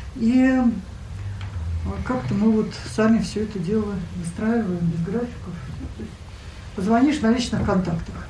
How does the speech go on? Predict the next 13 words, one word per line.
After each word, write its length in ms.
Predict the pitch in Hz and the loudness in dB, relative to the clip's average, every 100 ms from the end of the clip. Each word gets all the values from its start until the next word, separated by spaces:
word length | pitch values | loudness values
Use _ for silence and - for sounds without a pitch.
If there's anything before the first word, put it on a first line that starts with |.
| - | -8
У 180 | 240 202 | -4 0
нас 280 | 190 170 202 | 2 2 0
выходит 640 | 196 - 202 175 180 180 - 185 - | -4 2 2 4 2 0 -2 -4 -2
примерно 600 | 214 202 185 175 180 175 170 - - - - - | 0 2 2 2 2 0 -2 -8 -12 -12 -14 -8
сорок-сорок 760 | 185 220 233 190 180 214 196 190 - | -4 4 6 4 2 2 2 0 2
пять, 400 | 196 175 170 - - 202 | 4 4 2 -6 -12 -10
э, 60 | 226 175 180 208 | -6 -6 -4 0
материалов, 640 | 170 208 208 233 254 254 - - | 0 2 2 2 2 0 -2 0
ну, 140 | 233 | 0
в 60 | - | 2
каждом 320 | 196 165 185 | 2 4 4
номере. 320 | 170 180 - - - - - - - - - - - - - | 4 0 -4 -8 -12 -14 -12 -10 -10 -10 -12 -12 -12 -12 -6
Вот, 320 | 202 208 | -2 -2